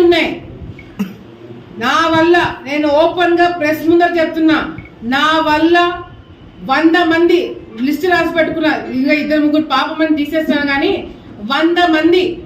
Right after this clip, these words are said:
వంద మంది నా వల్ల ఇబ్బంది పడబోతున్నారు. ఓపెన్గా చెప్తున్నాను, వంద మంది లిస్ట్ నా దగ్గర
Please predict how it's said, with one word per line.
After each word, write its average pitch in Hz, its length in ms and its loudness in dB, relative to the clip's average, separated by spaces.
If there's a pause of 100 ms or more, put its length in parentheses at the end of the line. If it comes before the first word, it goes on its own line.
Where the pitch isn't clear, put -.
(720)
వంద 330 300 4 (180)
మంది 320 260 2 (160)
నా 302 100 2 (140)
వల్ల 320 200 2 (200)
ఇబ్బంది 330 340 -2 (100)
పడబోతున్నారు. 311 920 0 (300)
ఓపెన్గా 320 440 0 (100)
చెప్తున్నాను, 302 680 0 (1300)
వంద 320 240 4 (160)
మంది 339 200 4 (100)
లిస్ట్ - 280 0
నా 330 80 4 (120)
దగ్గర 330 220 0